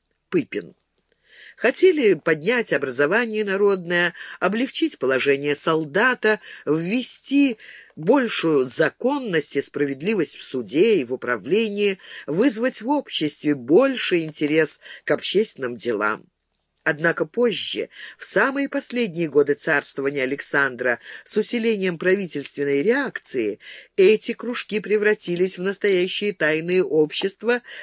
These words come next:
с направлением, явно враждебным существующему строю. В тысяча восемьсот семнадцатом году возник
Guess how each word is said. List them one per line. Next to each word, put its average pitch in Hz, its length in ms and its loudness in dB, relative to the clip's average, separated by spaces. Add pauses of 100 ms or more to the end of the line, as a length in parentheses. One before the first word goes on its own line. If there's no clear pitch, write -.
с - 120 -8
направлением, 185 920 2 (280)
явно 233 720 0
враждебным 180 920 -2 (180)
существующему 139 1200 -4
строю. 87 560 -6 (1900)
В - 100 -16
тысяча 285 440 2
восемьсот 185 520 -2
семнадцатом 151 800 -2
году 120 460 -6 (340)
возник 156 800 -2